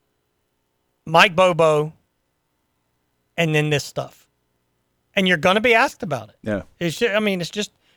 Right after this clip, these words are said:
Speaker 1: pe-, like you said, people
Speaker 2: I
Speaker 1: want
Speaker 2: would,
Speaker 1: to know.
Speaker 2: well,
Speaker 1: It's
Speaker 2: and
Speaker 1: human
Speaker 2: I,
Speaker 1: nature.
Speaker 2: and I think the best way to handle it from a P R standpoint, uh, is because what you don't wanna do is put your football coach in a position where he's having a press conference about spring practice and he has to say, "This is a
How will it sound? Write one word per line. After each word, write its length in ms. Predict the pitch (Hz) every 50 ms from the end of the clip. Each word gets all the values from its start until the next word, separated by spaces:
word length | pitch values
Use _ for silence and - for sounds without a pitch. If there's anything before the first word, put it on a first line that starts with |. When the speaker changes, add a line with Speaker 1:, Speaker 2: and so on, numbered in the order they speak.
| _ -
Speaker 1:
pe-, 160 | - 175 180
like 200 | 170 165 165 -
you 60 | -
said, 300 | - 247 254 240 165 - _
people 300 | - 160 160 - 208 208 202 196
Speaker 2:
I 60 | 190
Speaker 1:
want 100 | 160 175
Speaker 2:
would, 120 | 175 180 170
Speaker 1:
to 40 | 214
know. 320 | 208 196 165 143 131 117 110
Speaker 2:
well, 200 | 180 180 214 196
Speaker 1:
It's 120 | 170 175 180
Speaker 2:
and 100 | 185 180
Speaker 1:
human 160 | 180 185 185
Speaker 2:
I, 60 | 180
Speaker 1:
nature. 180 | 180 180 - _ -
Speaker 2:
and 140 | 165 170 175
I 60 | 170
think 240 | - 220 214 196 156
the 100 | 156 151
best 260 | 139 160 165 165 -
way 140 | 151 151 147
to 100 | 139 131
handle 240 | 139 147 151 147 135
it 100 | 127 -
from 140 | 127 120 120
a 60 | 110
P 180 | - 123 123
R 160 | 123 131 139 143
standpoint, 500 | - 135 120 113 - 123 117 113 107 98
uh, 200 | 92 107 113 117
is 240 | 127 139 127 123 120
because 420 | 131 135 - 156 139 131 120 - - - - _ _ _ _
what 180 | - 240 - -
you 60 | 214
don't 240 | 165 185 190 202 165
wanna 180 | 156 147 143 135
do 140 | 139 139
is 80 | 135 127
put 180 | - 156 139 -
your 80 | 127
football 360 | - - 156 143 - 127 123 -
coach 240 | - 123 120 - -
in 80 | 117
a 60 | 117
position 440 | - 117 110 117 143 143 - - 123
where 100 | 120 120 117
he's 100 | 113 -
having 260 | 135 131 139 135 123
a 80 | 113
press 240 | - - 135 135 -
conference 340 | - 127 120 107 113 113 107
about 280 | 117 107 113 113 113 -
spring 240 | - 123 117 113
practice 420 | - - 135 131 127 127 110 - -
and 80 | 113
he 60 | 117 117
has 180 | 120 110 -
to 80 | - 110
say, 180 | - 120 113
"This 180 | 113 117 104 -
is 120 | 117 107
a 60 | 113